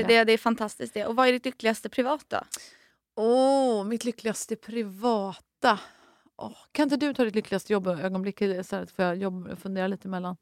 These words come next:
Speaker 2: Ja, nu känner jag mig lite som en copycat. <laughs>
Speaker 1: Ja.
Speaker 2: Eh, men det tyckte jag också när vi var i Stadsbiblioteket. Jag tyckte det var jättefint. Det var väldigt fint samtal. Det var väldigt många,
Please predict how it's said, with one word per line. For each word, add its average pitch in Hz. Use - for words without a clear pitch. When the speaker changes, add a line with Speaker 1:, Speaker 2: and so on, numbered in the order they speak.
Speaker 2:
Ja, 254
nu 285
känner 285
jag 269
mig 254
lite 240
som 220
en 214
copycat. -
<laughs> -
Speaker 1:
Ja. 226
Speaker 2:
Eh, 220
men 247
det 294
tyckte 254
jag 220
också 247
när 233
vi 202
var 190
i 185
Stadsbiblioteket. -
Jag 190
tyckte -
det -
var 90
jättefint. 104
Det -
var 104
väldigt 208
fint 202
samtal. 220
Det 214
var 202
väldigt 220
många, 208